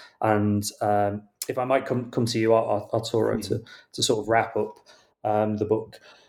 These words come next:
Speaker 1: First off, we, we've got a chapter that's about evaluation and the kind of classic question about, well,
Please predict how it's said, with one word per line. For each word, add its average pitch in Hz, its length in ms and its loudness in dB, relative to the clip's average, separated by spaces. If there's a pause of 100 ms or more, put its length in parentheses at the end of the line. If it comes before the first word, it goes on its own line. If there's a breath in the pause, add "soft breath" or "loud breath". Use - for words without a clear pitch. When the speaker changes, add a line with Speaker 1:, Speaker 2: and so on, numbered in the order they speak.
(240 soft breath)
Speaker 1:
First 170 360 0
off, 151 220 0
we, 135 100 0
we've 117 300 -4
got 117 220 6
a - 20 -6
chapter - 360 -2
that's 107 200 -4
about 110 220 0
evaluation 123 960 0 (100)
and 117 240 2
the 107 60 -2
kind 113 180 0
of 107 60 -6
classic - 340 2
question 113 380 -2
about, 107 340 0
well, 104 180 0